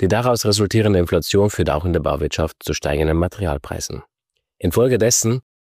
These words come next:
ziehen sich jetzt viele Investoren oder private Hausbauer aus Verträgen zurück. Viele der neuen Baugenehmigungen werden vorerst nicht umgesetzt werden können,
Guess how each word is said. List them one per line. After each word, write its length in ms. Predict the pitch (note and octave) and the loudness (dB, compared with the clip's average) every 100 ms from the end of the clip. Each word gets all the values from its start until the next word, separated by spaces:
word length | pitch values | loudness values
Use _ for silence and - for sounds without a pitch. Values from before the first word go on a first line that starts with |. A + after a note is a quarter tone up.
| - | -6
ziehen 200 | - A#2 | 0 0
sich 180 | A2 G#2 | 0 -2
jetzt 200 | G#2 - | -2 0
viele 160 | G2+ | 0
Investoren 520 | F2 F2 - F#2 F#2 | 2 2 0 0 0
oder 160 | F2 E2 | 2 0
private 440 | - E2 F2+ - | 0 -2 -2 -2
Hausbauer 400 | D2+ D2+ - E2 | -2 -2 -2 -2
aus 120 | D#2 - | -2 -2
Verträgen 440 | D2+ - D#2 E2 | -4 -4 -4 -4
zurück. 440 | - E2 C#2 - _ _ _ | -4 -4 -6 -10 _ _ _
Viele 300 | - F#2 F2 | -4 2 2
der 120 | E2 | 4
neuen 220 | D#2+ E2+ | 2 2
Baugenehmigungen 600 | D#2+ E2+ F#2+ G2 G2 G2 F#2 | 2 2 2 2 2 2 2
werden 200 | F2+ F#2+ | 2 0
vorerst 480 | F#2+ F#2 G2 - | 2 2 2 0
nicht 160 | F2+ - | -4 -2
umgesetzt 480 | E2 F#2 F#2+ - - | -2 -2 -2 -2 0
werden 260 | G2 G#2+ | 0 0
können, 360 | A2+ A#2+ A#2+ B2+ | -2 0 0 -2